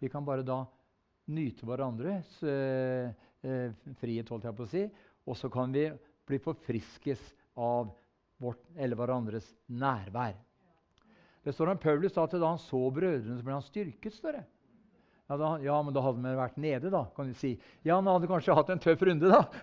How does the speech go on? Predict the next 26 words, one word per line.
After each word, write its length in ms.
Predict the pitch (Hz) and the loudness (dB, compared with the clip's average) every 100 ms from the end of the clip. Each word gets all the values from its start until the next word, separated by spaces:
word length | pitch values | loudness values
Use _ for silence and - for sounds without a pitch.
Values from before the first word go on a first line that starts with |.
| - | -2
<laughs> 80 | 147 - - - | -2 -2 -14 2
Men 240 | 175 202 185 | 6 6 6
så, 220 | 208 214 - - | 2 2 -2 -6
men 160 | 160 196 | -2 2
han 120 | 202 | 2
fikk 120 | 233 | 0
se 220 | - 185 185 | 2 4 6
brødrene, 540 | 240 214 180 220 254 - - _ _ | 8 8 6 6 6 4 -10 _ _
så 160 | - 175 147 | -4 0 4
ble 240 | 147 151 | 6 6
han 300 | 131 160 160 - - | 6 4 2 -8 -20
styrket. 680 | - - 262 185 285 262 - - _ | -6 2 2 2 2 2 0 -18 _
Så 120 | - 175 | -2 4
mange 280 | 214 185 | 4 4
ganger, 260 | 190 190 175 | 2 2 0
venner, 160 | 180 165 | -2 -2
så 120 | 185 | -2
kan 140 | 180 180 | 0 4
det 80 | |
være 320 | 202 190 160 170 | 8 8 8 4
slik 300 | 190 214 196 | 0 4 4
at 120 | 185 | 8
bare 260 | 196 175 170 | 8 10 8
ved 80 | 175 | 4
at 160 | 160 | 4
du 140 | 135 | 2